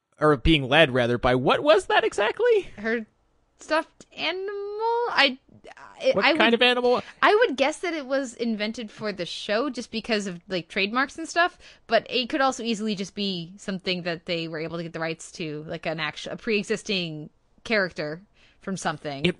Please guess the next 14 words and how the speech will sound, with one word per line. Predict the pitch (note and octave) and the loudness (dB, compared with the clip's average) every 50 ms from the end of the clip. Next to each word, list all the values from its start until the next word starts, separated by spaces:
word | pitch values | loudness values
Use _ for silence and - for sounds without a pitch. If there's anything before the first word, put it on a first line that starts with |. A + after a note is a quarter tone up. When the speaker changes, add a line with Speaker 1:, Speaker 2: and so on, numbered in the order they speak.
| C3+ - | -8 -12
Speaker 1:
it, | - F3+ - - _ _ _ _ _ _ - | -10 -10 -10 -12 _ _ _ _ _ _ -10
it | A2 A2 - D#3+ C#3+ | -10 -8 -6 2 6
really | F#3+ G#3 B3+ C4+ | 6 6 8 8
reminded | A#3 G3 F3+ F3+ F3+ F#3+ F#3 | 8 8 8 8 8 6 6
me | G3 F#3+ D#3 | 6 6 4
of | - - | 6 8
Totoro. | - - D#3 D3+ C#3+ A#2+ - - E2 E2 A2 - - - - - - _ _ - G#3 | 8 8 8 8 6 6 2 0 -2 -2 -2 -2 -2 -4 -8 -12 -20 _ _ -10 -6
Speaker 2:
Yeah, | - F4+ A4 A#4 - E3 - - | -2 2 4 6 6 6 4 0
something | - - D#4+ D#4 E4 D#4 C#4+ | -4 -8 -6 -4 -4 -2 -2
like | C4 A#3+ A3+ - | -2 -2 0 0
that, | A3+ F#3 D3 - - | 2 2 2 0 0
right? | E3+ F#3+ A3+ | 0 0 2
Only, | E3 A3+ A#3 A#3 A#3 - - | 2 2 2 2 0 -2 0
like, | B3+ C4+ C4+ A3+ - - - | 2 2 2 2 0 -4 -16